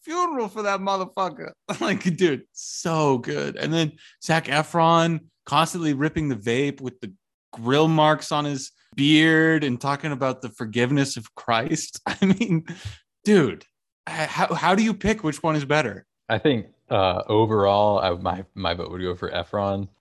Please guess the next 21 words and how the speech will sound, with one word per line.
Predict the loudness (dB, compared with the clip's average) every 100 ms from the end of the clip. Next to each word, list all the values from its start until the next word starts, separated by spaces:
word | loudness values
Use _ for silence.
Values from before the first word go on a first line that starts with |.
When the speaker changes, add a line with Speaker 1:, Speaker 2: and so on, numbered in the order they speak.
| -8
Speaker 2:
And | -6 -4
this, | -4 -4 -6
his | -10 -12 -8
character | -2 -2 -2
is | -6
just | -6 -6
hilarious. | -2 -2 -2
His | -4 -4
costume | 0 0 0 -4 -4
is | -6 -8 -18
perfect. | -10 -4 -4 -2 -6 -8 -14
Uh, | -6 -4 -4 -10 -8
the | -6
Panini | -2 -2 -2 -4
Press | 0 -2
beard | -2 -4 -2
you | -2
mentioned, | -4 -4 -4 -6
like, | -6 -8
the | -4 -4 -4
Speaker 1:
Yeah. | -6